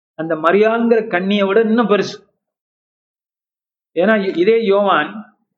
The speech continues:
வெளிப்படுத்தின விசேஷத்துல சொல்றாரு, "ஸ்திரீயினிடத்தில் பிறந்தவர்" அப்படின்னு அங்க அவர் சொல்லும் போது இஸ்ரேலை சொல்றாரு. மரியாளை சொல்ல, இஸ்ரேலை சொல்றார்.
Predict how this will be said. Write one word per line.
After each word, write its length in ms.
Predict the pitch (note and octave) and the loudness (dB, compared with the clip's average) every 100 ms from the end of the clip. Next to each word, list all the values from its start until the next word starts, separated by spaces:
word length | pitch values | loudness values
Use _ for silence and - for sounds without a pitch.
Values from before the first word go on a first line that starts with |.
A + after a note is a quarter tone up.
| _ _ | _ _
வெளிப்படுத்தின 600 | D#3+ A3+ A#3 A3+ A3 G#3 | -2 -2 2 0 0 -2
விசேஷத்துல 560 | F#3 E3+ G#3+ G#3+ F3+ E3+ E3+ | -2 -2 -2 -2 -2 -2 -2
சொல்றாரு, 720 | D#3 F3 D#3+ A#2 C3+ G3 - _ _ _ _ _ _ _ _ _ _ _ _ _ _ _ _ _ _ | 0 0 0 -4 -8 -10 -16 _ _ _ _ _ _ _ _ _ _ _ _ _ _ _ _ _ _
"ஸ்திரீயினிடத்தில் 920 | - _ A3+ B3 A#3+ A3+ A3 G#3+ G3+ | -20 _ 2 2 2 0 2 0 0
பிறந்தவர்" 720 | F3+ F3+ E3 D3+ C#3+ - - - | 0 0 0 2 0 -2 -18 -14
அப்படின்னு 280 | C#3+ F3 F#3 | -6 -4 -4
அங்க 300 | D3 G3 A3 | -4 -2 0
அவர் 160 | G#3+ | 0
சொல்லும் 360 | - - G3+ A3 | -2 -2 -2 -2
போது 200 | G3+ G#3 | -2 -2
இஸ்ரேலை 360 | F3+ A3+ A3+ F#3+ | -2 0 0 0
சொல்றாரு. 380 | D#3+ A#2 G#2+ _ _ _ _ _ _ _ _ _ _ _ _ _ _ _ _ _ | -4 -8 -20 _ _ _ _ _ _ _ _ _ _ _ _ _ _ _ _ _
மரியாளை 340 | D3+ F#3 A3 G#3 | 0 2 2 0
சொல்ல, 420 | C#3+ B2 G2 _ _ _ _ _ _ _ _ _ _ | -4 -6 -6 _ _ _ _ _ _ _ _ _ _
இஸ்ரேலை 380 | D#3 C#3+ A3 G3+ | -10 -2 0 0
சொல்றார். 400 | F3 C3+ - | -4 -8 -10